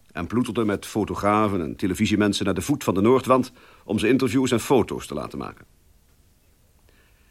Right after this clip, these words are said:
Vanuit het sneeuwhol aan de voet van de Noordwand vorderde de beklimming gestaag.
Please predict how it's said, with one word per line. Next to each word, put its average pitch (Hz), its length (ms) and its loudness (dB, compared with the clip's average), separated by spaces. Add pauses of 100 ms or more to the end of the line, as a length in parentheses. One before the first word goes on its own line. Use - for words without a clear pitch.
(420)
Vanuit 226 180 4
het 190 100 -2
sneeuwhol 185 580 6
aan 147 120 -2
de 156 80 0
voet - 260 -8
van 165 100 -4
de 151 80 -2
Noordwand 135 680 0
vorderde 147 380 -2
de 123 60 0
beklimming 139 420 -4
gestaag. - 640 -8